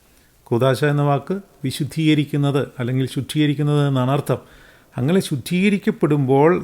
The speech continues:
നമ്മുടെ ഉള്ളിൽ സംഭവിക്കുന്ന ഒരു ആത്മീയ വെളിപാടാണ് ഈ ഉൾക്കാഴ്ച ലഭിക്കുക എന്ന് പറയുന്നത്. അതിൻ്റെ ഒരു അടയാളമായിട്ടാണ് ഇവിടെ കാഴ്ച അവന് കൊടുക്കുന്നത്. അപ്പോൾ ഇവന്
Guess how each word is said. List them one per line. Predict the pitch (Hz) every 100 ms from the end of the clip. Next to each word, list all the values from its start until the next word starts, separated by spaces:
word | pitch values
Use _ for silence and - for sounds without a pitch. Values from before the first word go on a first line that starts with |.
| -
നമ്മുടെ | 135 135 151 170 170
ഉള്ളിൽ | 190 147 147 165 185
സംഭവിക്കുന്ന | - 139 123 139 131 127 120 127 160 - - _ 139
ഒരു | 135
ആത്മീയ | 139 123 135 139 - 170 175 180
വെളിപാടാണ് | 143 127 131 151 170 156 127 131 175 - _ _ _ _ 180
ഈ | 165 156 - _ _ -
ഉൾക്കാഴ്ച | 170 190 - 208 202 -
ലഭിക്കുക | 185 160 151 165
എന്ന് | 160 147
പറയുന്നത്. | 107 92 87 - - _ _ _ _ _ -
അതിൻ്റെ | 110 147 190
ഒരു | 190
അടയാളമായിട്ടാണ് | 147 135 165 180 185 196 196 170 165
ഇവിടെ | 160 165 -
കാഴ്ച | 143 143 147 170
അവന് | 160 156
കൊടുക്കുന്നത്. | 135 117 117 101 92 - _ _ _ _ _ _ _ _ 135
അപ്പോൾ | - 190
ഇവന് | 160 139 170 214